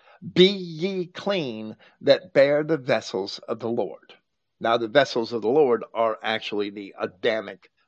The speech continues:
bodies that hold the Spirit of Yahweh. That's another topic entirely.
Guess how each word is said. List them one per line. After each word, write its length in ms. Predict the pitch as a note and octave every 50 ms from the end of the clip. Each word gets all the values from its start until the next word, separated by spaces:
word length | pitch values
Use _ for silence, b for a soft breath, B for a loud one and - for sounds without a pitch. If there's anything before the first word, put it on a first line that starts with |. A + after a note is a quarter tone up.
| _
bodies 1000 | - - G2 - C#3+ A#2+ G#2 F#2 E2+ D#2 C2+ B1 A#1+ - - - - - - b b b b b b -
that 200 | G#2 A2 A#2 - _ _ _ _ _ -
hold 460 | - - - B2 A2 G#2 G#2 G2+ E2+ - - _ -
the 200 | - B2 A2+ G#2+
Spirit 580 | - - - - - G3 F#3+ D3 G#2 D#2+ - _ _ _ _ _ _ _ _ -
of 120 | B2+ G2+
Yahweh. 460 | G#2+ A2+ A2 E2+ A#1+ G1+ A#1+ D#2+ - - - _ _ _ _ _ _ _ _ _ _ _ _
That's 240 | - B2 A#2+ - -
another 420 | A#2+ G2 G#2 B2 C#3+ C#3+ A#2+ G2+
topic 520 | - - - E2 - - - - - _ - -
entirely. 760 | - G2+ F2+ - B2+ A2 F#2 D#2+ C#2+ - - - - -